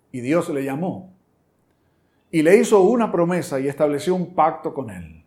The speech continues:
que él habría de ser bendecido y que su familia sería de bendición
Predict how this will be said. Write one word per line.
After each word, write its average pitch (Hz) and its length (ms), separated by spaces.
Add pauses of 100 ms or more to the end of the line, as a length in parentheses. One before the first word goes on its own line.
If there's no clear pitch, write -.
(880)
que 131 260
él 220 260
habría 135 360
de 131 100
ser 196 240
bendecido 117 680 (1400)
y - 100
que 127 180
su 143 160
familia 139 720 (360)
sería 143 380
de 156 80
bendición 135 760